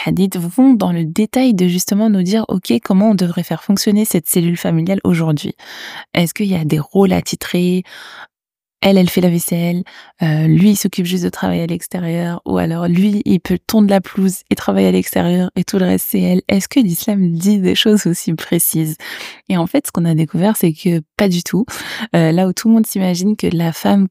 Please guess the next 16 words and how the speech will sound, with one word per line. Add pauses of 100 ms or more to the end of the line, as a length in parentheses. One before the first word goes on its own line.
comme (800)
il
y
a
effectivement
un
hadith
qui
dit
qu'elle
est,
euh, (320)
un
peu
la...
la,